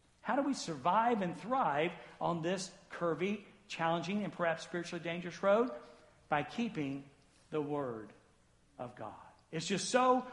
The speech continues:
hugely important. Write these three words down. They're crucially important. Number one is this. You survive the road by knowing the word. Knowing the word. You can't,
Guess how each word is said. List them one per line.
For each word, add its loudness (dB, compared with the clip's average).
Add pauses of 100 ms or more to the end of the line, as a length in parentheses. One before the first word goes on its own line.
(140)
hugely 4 (140)
important. 0
Write 4
these 2
three -2
words 0
down. -4 (260)
They're 0
crucially -2
important. -4 (200)
Number 4
one 4
is 2
this. 0 (680)
You 6
survive 6 (400)
the 6
road 4 (500)
by 8
knowing 4
the -2
word. -4 (1080)
Knowing 6
the -2
word. -8 (1500)
You -8
can't, 6